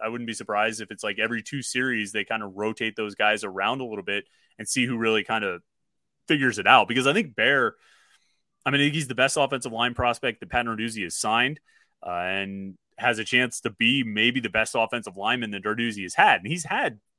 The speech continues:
four or five linemen drafted over the last eight years. And so it's not like they've been completely devoid of talent, but I think Baer can be that good.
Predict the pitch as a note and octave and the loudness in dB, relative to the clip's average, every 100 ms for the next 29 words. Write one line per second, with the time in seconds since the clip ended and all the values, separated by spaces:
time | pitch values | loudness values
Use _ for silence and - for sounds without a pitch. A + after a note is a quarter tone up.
0 | _ - C3 C#3 C3 - C3 C3+ A#2 A2+ | _ -6 -2 0 -2 0 2 0 -2 -2
1 | C3 C3 A2 G#2+ B2+ - G2+ C3+ - _ | -2 -4 -4 2 2 2 -6 -6 -12 _
2 | - A2+ G#2+ A2+ A#2 - A2 F2+ F2 B2 | -8 -6 0 2 2 0 -2 -4 -8 -8
3 | C#3 C3 C#3 C3 - - A2+ G#2+ C#3 C3 | -8 -2 0 -2 -6 -12 -8 -2 0 0
4 | A#2+ - A#2+ G#2+ G#2 A#2 A2 G2+ - D3 | -2 -4 -2 -2 -4 -6 -6 -10 -2 -2
5 | D3+ G#2+ F#2+ A#2 C#3+ G#2+ - B2+ D#3 G#2 | -2 -6 -4 0 0 -2 -2 0 0 -2
6 | G#2+ A2+ B2+ G#2 A#2+ B2 - F2+ A2+ A#2+ | -2 -2 -2 0 0 0 -6 -10 -6 -8
7 | - G2 B2 - _ - A#2+ B2 F2+ | -8 2 2 2 _ -4 0 0 -2